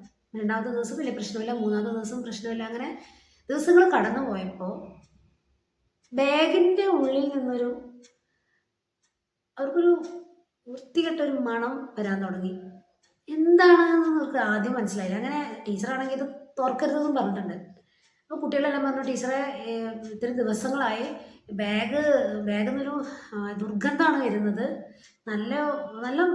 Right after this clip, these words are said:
നല്ല വാസനയല്ല, എന്താ ദുർഗന്ധമാണ് വരുന്നത്, തുറന്നു നോക്കണം." ടീച്ചർ പറഞ്ഞു, "ആയിക്കോട്ടെ." നിങ്ങളും തുറന്നു നോക്കുമ്പോ തക്കാളിയെല്ലാം അഴുകി, അത് അഴുകിക്കഴിഞ്ഞാൽ എന്താണ് അവസ്ഥ?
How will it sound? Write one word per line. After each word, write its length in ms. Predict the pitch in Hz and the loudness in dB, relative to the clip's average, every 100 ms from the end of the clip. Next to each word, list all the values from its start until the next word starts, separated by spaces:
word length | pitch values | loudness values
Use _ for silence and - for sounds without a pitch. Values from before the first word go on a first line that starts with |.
| - - | 0 -8
നല്ല 300 | - 220 302 | -8 -2 4
വാസനയല്ല, 440 | 359 - - 240 | 6 4 0 -2
എന്താ 140 | 208 | -2
ദുർഗന്ധമാണ് 600 | 214 220 185 247 285 269 247 | -2 -4 -2 0 0 0 -2
വരുന്നത്, 300 | 214 240 285 | -4 -4 0
തുറന്നു 280 | 269 285 | 0 0
നോക്കണം." 320 | 262 - 202 - | -2 -4 -10 -10
ടീച്ചർ 180 | 285 302 | -8 -6
പറഞ്ഞു, 140 | 277 | -4
"ആയിക്കോട്ടെ." 420 | 262 254 302 311 311 - - _ _ - | -4 -4 -4 -6 -8 -16 -20 _ _ -10
നിങ്ങളും 240 | 220 220 | -6 -4
തുറന്നു 520 | 214 196 185 196 196 - - _ _ _ _ - | -2 -2 -2 -4 -8 -12 -20 _ _ _ _ -12
നോക്കുമ്പോ 340 | 190 185 226 240 | -8 -6 -6 -6
തക്കാളിയെല്ലാം 960 | 214 185 208 208 240 233 240 226 233 - - - 196 | -8 -8 -6 -2 -2 0 0 -2 -6 -12 -20 -16 -8
അഴുകി, 840 | 180 180 185 190 208 233 240 - _ _ _ _ _ _ _ _ _ _ _ _ _ _ _ _ _ _ | -6 -4 -4 -4 -6 -10 -12 -18 _ _ _ _ _ _ _ _ _ _ _ _ _ _ _ _ _ _
അത് 420 | 208 214 - - - _ _ _ _ _ _ | -8 -6 -8 -14 -20 _ _ _ _ _ _
അഴുകിക്കഴിഞ്ഞാൽ 560 | 202 202 269 277 269 269 | -6 -4 -2 0 0 -2
എന്താണ് 260 | 240 233 226 | -2 -4 -4
അവസ്ഥ? 300 | 214 - | -6 -6